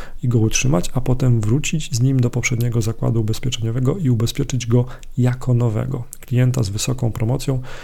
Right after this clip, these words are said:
czyli często jeszcze taniej oraz przy okazji załapać punkty w kolejnym konkursie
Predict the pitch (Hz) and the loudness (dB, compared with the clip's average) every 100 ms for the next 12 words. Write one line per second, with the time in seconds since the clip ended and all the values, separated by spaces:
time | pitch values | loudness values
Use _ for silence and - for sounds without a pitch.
0 | - - 123 120 127 - - 156 170 165 | -10 -4 0 0 0 -6 2 6 6 4
1 | - 147 175 151 131 - 123 127 160 160 | 2 0 -2 -2 -2 0 -2 4 4 4
2 | 156 156 139 120 - - 123 123 123 113 | 2 2 0 -2 -2 0 2 2 2 2
3 | 110 117 127 127 127 - 135 127 120 - | 2 0 0 -2 -2 -2 0 0 -4 -2
4 | 127 127 117 107 123 104 127 - 135 | 0 0 0 -2 -4 -2 -4 -4 -6